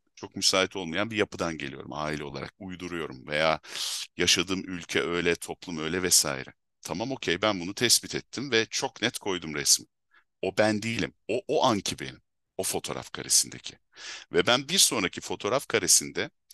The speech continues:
içimden gelen güzel şeyleri hayatta tecrübe etmek istiyorsam bu duvarı yıkmak zorundayım. Ama duvarı bir anda yıkmak zorunda değilim. Onun için ben mesela mentorluklarda bir risk listesi denilen bir şey yaptırtıyorum. Hayatında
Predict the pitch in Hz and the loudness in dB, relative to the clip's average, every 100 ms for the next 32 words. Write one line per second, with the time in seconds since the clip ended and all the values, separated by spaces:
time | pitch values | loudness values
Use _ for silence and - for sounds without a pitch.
0 | - _ - - - 113 143 160 123 98 | -20 _ -2 4 4 4 2 4 6 6
1 | 73 - _ _ _ _ 90 127 170 - | 2 -6 _ _ _ _ 2 4 6 6
2 | 110 85 80 82 98 - 104 104 98 104 | 6 6 4 2 0 0 -4 -2 -4 -6
3 | 104 - 104 - - 139 - 160 - _ | -8 -6 4 4 4 4 4 2 -8 _
4 | _ 107 131 160 135 143 135 127 - 143 | _ -12 -10 -4 4 4 4 -2 0 2
5 | - - 71 67 - - - - - - | 4 4 0 -10 -14 -18 -20 -18 -18 2
6 | - 139 139 95 101 131 120 85 104 123 | 4 6 6 2 2 4 4 2 2 4
7 | 101 85 82 85 80 82 - 80 76 78 | 6 4 -2 -4 -4 2 2 2 -6 -8
8 | 73 69 62 _ _ _ _ - _ 104 | -8 -10 -14 _ _ _ _ -20 _ 0
9 | 170 131 - 104 110 113 - 95 95 101 | 2 4 4 6 4 4 0 2 4 6
10 | 101 98 101 - 104 98 - 104 110 127 | 6 4 2 0 -6 -8 -2 0 0 -2
11 | 101 98 110 - - 98 - 87 - 82 | -6 -4 4 4 6 4 4 4 0 0
12 | 82 113 139 98 - 104 69 - - - | -4 -4 -4 -2 -2 0 -4 -4 -10 -10
13 | - - - _ _ - - - - 117 | -12 -18 -20 _ _ -20 -20 -16 2 6
14 | 139 131 - 127 117 85 | 6 6 4 4 4 2